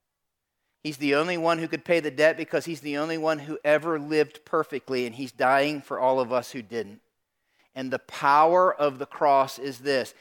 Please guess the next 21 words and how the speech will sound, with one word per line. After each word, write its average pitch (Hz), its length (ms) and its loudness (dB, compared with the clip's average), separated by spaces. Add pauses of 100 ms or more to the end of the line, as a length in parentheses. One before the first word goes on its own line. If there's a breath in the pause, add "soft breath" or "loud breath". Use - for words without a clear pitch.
(120)
is 123 140 -12
that 135 140 -4
he's 143 260 -8
dying 131 420 -2
in 135 200 -4
our 127 200 0
place, 110 600 -8 (380)
that 131 260 -6
God 147 500 4
is 135 140 -4
substituting 160 1300 -2
himself 131 640 -4
in 127 180 -8
our 117 180 -2
place. 107 560 -8 (520)
Let 156 200 2
me 170 80 -4
say 160 200 0
it 127 120 -2
this 147 220 -2
way. 107 340 -6